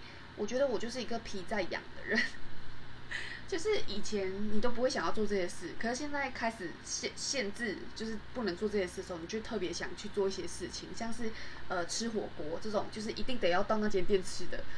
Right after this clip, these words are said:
或是烧烤，就是你外带就不好吃了，或是，呃，运动，就是出去外面运动。我以前从来都不会想要运动，可是 work from home 的时候，你就会觉得你想要做很多事，然后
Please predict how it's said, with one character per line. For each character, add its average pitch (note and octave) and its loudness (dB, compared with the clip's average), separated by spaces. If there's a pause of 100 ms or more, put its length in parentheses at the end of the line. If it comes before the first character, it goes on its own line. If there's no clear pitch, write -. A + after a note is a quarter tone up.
(200)
或 B3+ 0
是 B3 6
烧 F3+ 4
烤， - 8 (440)
就 B3+ -2
是 C#4 -2
你 G#3+ 0
外 A3 0
带 A3+ 0
就 A3+ -4
不 A3 -4
好 A3+ -4
吃 E3+ -2
了， F3+ -4
或 C4 0
是， B3 2 (520)
呃， F3+ -4 (300)
运 A3 0
动， G#3+ 0 (280)
就 A#3+ -4
是 B3 0
出 A#3 -4
去 A#3 -2
外 A#3+ 2
面 A3+ 2
运 G#3+ 2
动。 F#3+ 4
我 B3 6
以 C#4 2
前 G#3 4
从 G3 2
来 F3+ 2
都 F3+ 0
不 F3 -2
会 F#3 2
想 F#3+ -4
要 - -6
运 F#3 -4
动， F3 -6
可 G#3+ -6
是 B3+ -6 (400)
work - 4
from - 2
home A#3+ 6
的 G#3+ 4
时 G#3+ 2
候， G#3 0
你 E3+ 0
就 G#3+ 8
会 A3+ -2
觉 F#3 2
得 E3+ 8
你 F#3+ 4
想 F3+ 2
要 E3 -2 (240)
做 G3 6
很 E3+ -2
多 - -4
事， - 0
然 G3 0
后 A#3+ 0